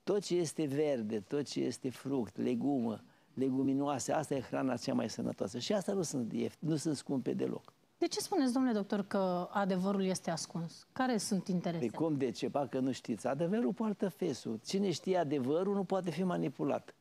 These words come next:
Speaker 1: Și atunci, ca să manipulezi lumea, trebuie să ascunzi adevărul. Aici e problema. Cine știe adevărul are puterea. Și sunt cercuri în care știu tot adevărul și el trebuie să fie ascuns. Uite,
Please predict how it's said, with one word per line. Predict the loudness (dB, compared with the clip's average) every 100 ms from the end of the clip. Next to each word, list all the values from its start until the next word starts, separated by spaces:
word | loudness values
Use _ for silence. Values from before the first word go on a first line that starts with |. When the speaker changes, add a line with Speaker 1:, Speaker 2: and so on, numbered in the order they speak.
| _ _
Speaker 1:
Și | -6
atunci, | -4 -2 -2
ca | -2
să | -2 0
manipulezi | 2 2 0 0 0 -2 -2
lumea, | 0 0
trebuie | 0 -2
să | 0
ascunzi | -4 -2 -4 -2
adevărul. | -2 -2 -6 -10 _ _ _ _ _ _ _ _ -2
Aici | -2 0
e |
problema. | 0 0 -4 -8 -14 _ _ -2
Cine | 2 2
știe | 2 0 0
adevărul | 2 0 2 2
are | 2 0
puterea. | -2 -2 0 0 -4 -12 _ _ _ _ _ _ _ _
Și | -8 -2
sunt | 0 0 0
cercuri | 0 0 0 0
în | 0
care | 2 2
știu | 2 0 0
tot | 0 0
adevărul | 0 0 2 0 0
și | -4
el |
trebuie | -2 -2
să | 0
fie | -2 0
ascuns. | -2 -4 -6 -6 -4
Uite, | -4 -2